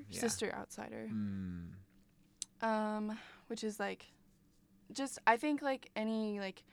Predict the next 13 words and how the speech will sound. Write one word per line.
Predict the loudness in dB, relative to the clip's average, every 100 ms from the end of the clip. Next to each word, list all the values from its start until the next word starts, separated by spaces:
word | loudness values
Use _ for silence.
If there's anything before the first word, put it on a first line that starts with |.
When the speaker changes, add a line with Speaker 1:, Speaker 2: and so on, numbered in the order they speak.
| -20 -20 -20 -20 -20 -2
Speaker 2:
um, | 0 0 -2
feminist | -2 -2 -2 -4 -4
that | -6 -4
wants | -4 -4
to | -2
be | -2
intersectional | -2 -6 -6 -10 -8 -8 -6
should | -6 -6
read | -4 -6
it. | -6 -10
It's | -12 -12
really | -10 -10
cool. | -10 -10 -10 -10